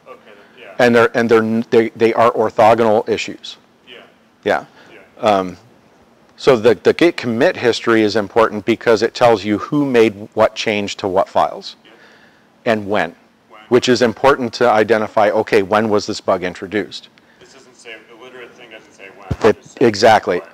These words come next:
Speaker 2: This is, this has nothing to do with identifying who introduced a bug or, or, you know, what, you know, it's not designed to, uh, to facilitate problem isolation.
Speaker 1: Okay.
Speaker 2: It is, it is, however, designed to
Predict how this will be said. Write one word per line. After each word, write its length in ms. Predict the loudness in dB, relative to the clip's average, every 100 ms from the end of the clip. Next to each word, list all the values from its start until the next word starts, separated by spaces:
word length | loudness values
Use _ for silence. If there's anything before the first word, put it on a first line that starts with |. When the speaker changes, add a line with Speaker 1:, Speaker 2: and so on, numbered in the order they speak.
| -12
Speaker 2:
This 280 | 0 0 0
is, 80 | -4
this 180 | -6 -2
has 180 | -4 -6
nothing 640 | -12 -4 0 2 0 0
to 80 | 0
do 200 | 0 2
with 240 | 0 0
identifying 720 | -2 -2 -4 -4 -2 -2 -2
who 180 | -4 -4
introduced 420 | -4 -6 -8 -8
a 40 | -6
bug 340 | -2 -2 -2
or, 240 | -4 -4 -4
or, 360 | -4 -4 -4 -6
you 120 | -10
know, 120 | -8
what, 300 | -4 -4 -4 -8 -10
you 100 | -6
know, 120 | -4
it's 160 | -4 -8 _ -18 -10
not 380 | -2 0 0
designed 380 | -2 0 0 0
to, 220 | -2 -4 -8 _ _ _ -4
uh, 260 | 0 0 -2
to 200 | -6 -10 _
facilitate 760 | -8 -4 0 -2 0 -2 -4 -4
problem 340 | 0 0 -2
isolation. 560 | -10 -10 -12 -12 -16 -20 _ _ _ _ _
Speaker 1:
Okay. 580 | _ -20 -20 _ 0
Speaker 2:
It 60 | 4
is, 240 | 4 2 -6 _ _ _ _
it 140 | -4 2
is, 260 | 2 4
however, 380 | 2 4 4 2
designed 440 | -2 -2 -2 -4 -6
to 420 | -2 0 0